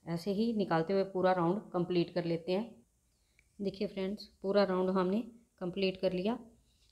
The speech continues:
अब यहाँ पे slip stitch से attach कर देंगे, यहीं पे छोड़ेंगे इसे।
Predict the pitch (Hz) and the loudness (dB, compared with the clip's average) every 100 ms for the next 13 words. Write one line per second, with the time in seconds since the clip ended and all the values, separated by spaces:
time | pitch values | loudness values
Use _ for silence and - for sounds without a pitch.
0 | _ 180 185 185 190 202 208 175 175 - | _ -8 -2 -2 0 -2 -4 -4 -4 -6
1 | 190 185 214 240 - _ 165 165 165 - | -10 -6 -6 -6 -10 _ -12 -6 -6 -6
2 | 170 175 185 220 247 - _ _ _ _ | -4 0 0 0 -4 -12 _ _ _ _
3 | _ 170 170 180 185 190 180 185 190 190 | _ -2 0 0 -2 0 0 2 0 -2